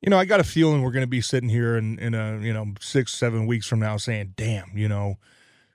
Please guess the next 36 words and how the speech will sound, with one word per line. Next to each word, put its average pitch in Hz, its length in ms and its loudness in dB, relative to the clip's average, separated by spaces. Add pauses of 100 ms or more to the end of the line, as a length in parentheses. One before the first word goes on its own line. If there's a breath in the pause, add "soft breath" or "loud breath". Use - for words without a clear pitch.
(160 soft breath)
could 151 180 4
have 127 100 0
gotten 123 240 0
that 113 140 -2
Minnesota 113 540 0
game, 101 340 -2
you 104 60 2
know, 101 140 0
week 107 480 -2
three, 113 400 2
whenever 101 340 -2
it 107 100 -6
was," 104 360 -8
or, 113 100 0
"Damn, 104 420 0
you 107 80 2
know, 104 160 2
man, 110 340 -2
we 104 240 -4 (200)
almost 127 340 -2
had, 113 360 2 (480 loud breath)
you 123 80 6
know, 107 320 2 (180)
almost 139 320 0
had 127 160 2
the 107 80 -8
Seahawks." 98 640 -4
Like, 127 220 0
those 170 260 4
are 180 60 2
the 135 100 0
losses 127 520 0
earlier 131 280 2
in 110 60 -2
the 104 100 -2
season 131 560 0